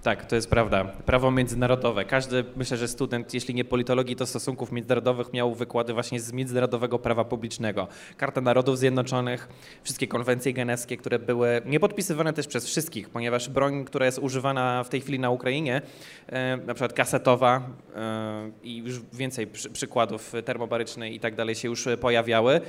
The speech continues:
e, to niespecjalnie każdy ze stron jest w ogóle sygnatariuszem tych, e, umów. Niestety, ale prawo międzynarodowe żyje tylko teorią. Nie ma tam praktyki. Przede wszystkim dlatego, że nie ma policjanta,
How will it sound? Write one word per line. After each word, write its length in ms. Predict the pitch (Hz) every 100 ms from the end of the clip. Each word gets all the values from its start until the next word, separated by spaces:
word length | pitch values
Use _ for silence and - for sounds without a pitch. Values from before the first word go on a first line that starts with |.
| - - -
e, 120 | 120
to 120 | 120 139
niespecjalnie 480 | 143 139 147 135
każdy 240 | 131 135 127
ze 100 | 127
stron 240 | 127 127
jest 140 | 123 123
w 40 |
ogóle 460 | 117 120 120 120 120 123
sygnatariuszem 920 | - 127 127 131 131 123 107 101 95 -
tych, 320 | 110 104 -
e, 140 | 110 -
umów. 400 | 120 107 101 101 - - - - - - _ _ _ _ _ _ _ _ -
Niestety, 440 | 165 - 151 123
ale 160 | 110 127
prawo 280 | 160 170 165
międzynarodowe 800 | 156 143 143 143 151 147 147
żyje 300 | 131 139 143
tylko 280 | 139 135 135
teorią. 460 | 123 113 110 104 95 98 - - -
Nie 160 | 143
ma 100 | 147
tam 160 | 143 139
praktyki. 540 | 143 - 135 104 107 101
Przede 220 | - 147 151
wszystkim 280 | 151 160
dlatego, 320 | 139 139 147 147
że 140 | 147
nie 100 | 147
ma 100 | 147
policjanta, 840 | 147 147 135 - 151 135 135 151